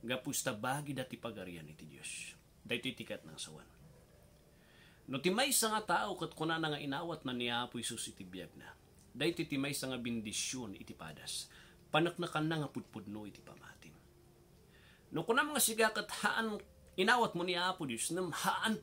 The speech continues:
pulos, awan pulos iti padas nga mumay kanya. Haan ka nga mo'y uyaw iti pamatim. Handa ka nga magurgura iti pamatim. Dakkel nga sa lutsud di ay,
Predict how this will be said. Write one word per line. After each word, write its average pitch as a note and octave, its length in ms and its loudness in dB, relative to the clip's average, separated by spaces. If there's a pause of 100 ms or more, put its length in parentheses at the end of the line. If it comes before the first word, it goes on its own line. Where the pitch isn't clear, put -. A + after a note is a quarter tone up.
pulos, G#3+ 400 -4 (320)
awan A3+ 240 8 (160)
pulos A#3+ 720 0
iti F#3 160 -4
padas - 560 -2
nga D#3+ 80 -2
mumay D#3+ 320 -2
kanya. C3 240 -10 (320)
Haan A3 320 4
ka G3+ 160 -2
nga G#3 80 0
mo'y G3 400 4
uyaw A#3+ 480 2
iti F#3+ 240 -4
pamatim. C#3+ 560 -4 (240)
Handa G#3 320 8
ka G3 160 2
nga F#3+ 80 4
magurgura F#3 720 4
iti D#3 160 0
pamatim. B2+ 480 -2 (240)
Dakkel F3 480 0
nga D#3 40 4
sa D3+ 120 2
lutsud C3+ 400 0
di A#2+ 80 0
ay, B2 160 -6